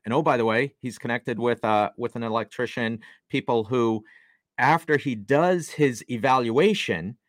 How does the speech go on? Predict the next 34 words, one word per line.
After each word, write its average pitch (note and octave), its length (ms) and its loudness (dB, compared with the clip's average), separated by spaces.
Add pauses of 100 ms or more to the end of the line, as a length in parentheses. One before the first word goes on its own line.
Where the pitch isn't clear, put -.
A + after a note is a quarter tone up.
(260)
and B2+ 160 -4
they A#2+ 140 2
say, G#2+ 340 0
"Oh F3 140 2
yeah, F3 200 2
I'll A2 120 4
go C3+ 200 2
buy C3 360 4
that," G2 380 0 (260)
whatever G#2 320 -2
it E2 60 -6
is, D2+ 220 -14
two - 200 -6
thousand G#2+ 360 0
dollar F2+ 280 -2
system, B2 480 -4
five A2 240 0
thousand G2 340 -2
dollar F#2 260 -2
security D#3 380 -2
set, - 240 -8
whatever B2+ 280 -2
it G#2+ 80 0
is. G2+ 240 -4 (800)
He F#3+ 180 -2
then D#3 220 0
turns D3+ 320 -4
that C3 200 2
work D3+ 400 2
over C#3 300 4
to - 180 -2
his A#2 220 -2
installer, B2 800 2 (380)
right? A2+ 280 -4